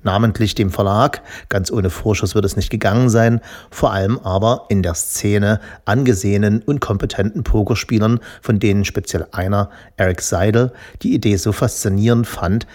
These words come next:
dass er Maria Konnikova das komplette individuelle Trainingsprogramm bietet, von den ersten Runden Online-Poker bis zum, nun ja, das wollen wir halt nicht verraten. Erik Seidel ist der Typus erfolgreicher Pokerspieler, den man nicht erwartet.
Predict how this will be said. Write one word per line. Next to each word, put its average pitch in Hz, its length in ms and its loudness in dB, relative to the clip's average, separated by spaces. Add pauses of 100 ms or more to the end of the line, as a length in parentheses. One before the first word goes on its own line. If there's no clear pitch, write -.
(160)
dass 104 120 -2
er 101 60 2
Maria 90 320 0
Konnikova 110 600 0
das 95 180 -6
komplette 98 460 0 (160)
individuelle 123 540 2
Trainingsprogramm 98 960 -2
bietet, 123 400 0 (320)
von - 140 -6
den 95 120 0
ersten - 360 -2
Runden 98 340 -2
Online-Poker 113 800 0 (240)
bis - 220 -2
zum, 104 360 0 (480)
nun 143 140 0
ja, 87 240 0 (160)
das - 160 -2
wollen 98 160 2
wir 101 100 0
halt 92 140 -2
nicht - 180 -4
verraten. - 420 -6 (1080)
Erik 147 280 2
Seidel 110 360 2
ist - 240 -4
der 151 100 2
Typus 110 360 -2
erfolgreicher 101 600 -2
Pokerspieler, 104 680 0
den 90 180 -4
man 92 140 -2
nicht 92 200 -8
erwartet. - 500 -8